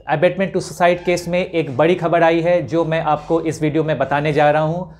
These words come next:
और साथ में कुछ इंटरेस्टिंग बातें बताऊंगा जो सुनवाई के दौरान हुई थी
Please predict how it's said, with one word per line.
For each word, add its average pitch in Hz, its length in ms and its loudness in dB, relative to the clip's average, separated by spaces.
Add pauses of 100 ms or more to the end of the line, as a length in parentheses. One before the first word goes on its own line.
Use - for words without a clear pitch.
(160)
और 143 80 0
साथ 175 260 4 (100)
में 185 420 -4
कुछ 175 200 -6
इंटरेस्टिंग 165 600 -2
बातें 151 240 4
बताऊंगा 160 440 0
जो 160 380 0
सुनवाई 156 480 0
के 156 100 -4
दौरान 147 320 0
हुई 151 160 0
थी 185 420 -4